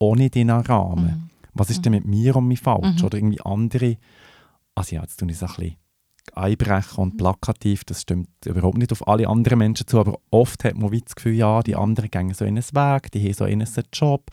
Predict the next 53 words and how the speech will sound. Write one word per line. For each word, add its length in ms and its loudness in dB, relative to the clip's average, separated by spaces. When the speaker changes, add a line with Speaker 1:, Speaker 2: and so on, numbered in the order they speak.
Speaker 2:
Mhm. 80 -6
Speaker 1:
Und 200 -2
irgendwie 400 2
eh, 520 2
wenn, 760 0
wenn, 380 2
wenn 120 -4
das 120 -12
Gespräch 560 -2
geht 300 0
und, 120 -2
und 140 -4
Leute 340 2
mir 320 2
zwei, 220 -2
drei 180 -4
Wochen 300 -2
nicht 120 -2
sehen, 120 -2
sagen, 180 -4
"Oh 100 4
Gott, 240 0
ich 60 -8
komme 180 -2
irgendwie 240 -2
gar 240 2
nicht 100 2
mehr 80 2
raus." 140 2
Speaker 2:
Mhm. 60 -2
Speaker 1:
Es 200 -14
klingt 260 0
ja, 100 0
wie 120 -2
wenn 160 0
wir 100 -4
uns 200 -10
zehn 320 0
Jahre 260 2
nicht 120 0
mehr 100 -2
gesehen 320 0
Speaker 2:
Genau. 140 4
Speaker 1:
hätten. 140 0
Und 60 2
ich 100 0
dachte, 200 -8
"Hä, 340 -4
für 160 -4
mich 380 4
ist 240 -10
das 220 -8
irgendwie 580 0